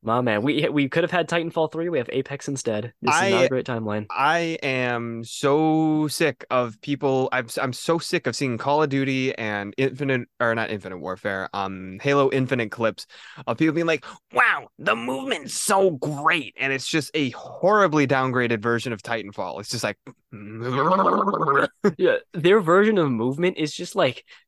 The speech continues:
Speaker 1: spamming, like, sh-, s-, like, strafing and flicking the camera every direction that isn't a character, just wilding out. It's like, the
Speaker 2: Or it's
Speaker 1: children
Speaker 2: <laughs>
Speaker 1: yearn for Titanfall.
Speaker 2: Or
Speaker 1: It's right there, the actual fluid movement mechanics.
Speaker 2: <laughs> Or it's, like, glitching on the wall or some shit.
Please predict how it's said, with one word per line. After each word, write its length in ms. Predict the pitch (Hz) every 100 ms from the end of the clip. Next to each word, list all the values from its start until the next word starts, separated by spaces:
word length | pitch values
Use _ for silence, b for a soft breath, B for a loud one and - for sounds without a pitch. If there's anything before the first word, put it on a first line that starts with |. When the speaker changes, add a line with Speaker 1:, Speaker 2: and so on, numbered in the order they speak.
| -
Speaker 1:
spamming, 580 | - - - 135 160 156
like, 180 | 143 110
sh-, 80 | - -
s-, 160 | 143
like, 160 | 143 -
strafing 480 | - - 151 143 151
and 100 | 120
flicking 240 | - - 147
the 80 | 127
camera 320 | - 131 127
every 180 | 127 131
direction 380 | 123 117 117 135
that 120 | 110 -
isn't 260 | 123 127
a 40 | 113
character, 500 | 113 104 117 127 120
just 160 | 113
wilding 480 | 127 117 104 117 117
out. 220 | 107 120
It's 120 | 131 -
like, 200 | 120 B B -
the 80 | 147
Speaker 2:
Or 100 | 175
it's 20 |
Speaker 1:
children 360 | 170 175 180 143
Speaker 2:
<laughs> 0 |
Speaker 1:
yearn 400 | 127 139 165 151
for 180 | 147
Titanfall. 760 | 135 131 135 131 113 101 71 - B B -
Speaker 2:
Or 120 | 165
Speaker 1:
It's 140 | 170 147
right 200 | 151 143 120
there, 400 | 135 143 95 110 -
the 100 | 135
actual 340 | 131 - 160 147
fluid 420 | - 135 147 139
movement 380 | 131 151 139 -
mechanics. 540 | 113 110 95 104 - 180 -
Speaker 2:
<laughs> 200 | 294 262
Or 140 | 170 185
it's, 100 | 190
like, 180 | 190 139
glitching 540 | 143 165 - 175 147
on 120 | 135
the 100 | 127
wall 420 | 117 120 123 110
or 120 | 107 110
some 280 | 110 104
shit. 400 | 104 - 101 90